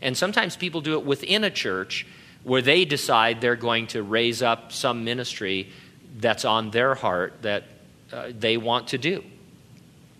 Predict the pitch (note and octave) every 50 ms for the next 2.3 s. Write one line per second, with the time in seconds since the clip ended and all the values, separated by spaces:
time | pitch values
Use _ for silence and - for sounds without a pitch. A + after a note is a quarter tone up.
0 | - - D3 C#3+ D#3+ D3 C#3+ A3+ A#3+ F#3 F3 F#3 F#3+ F3 F3 E3 - C#3+ A#2+ -
1 | C#3 C3+ B2+ A#2+ - D3+ C3+ B2 - C#3 C3 B2 - - D#3 D3+ D3 - - C3
2 | B2+ A#2 A2 A2 G#2+ A2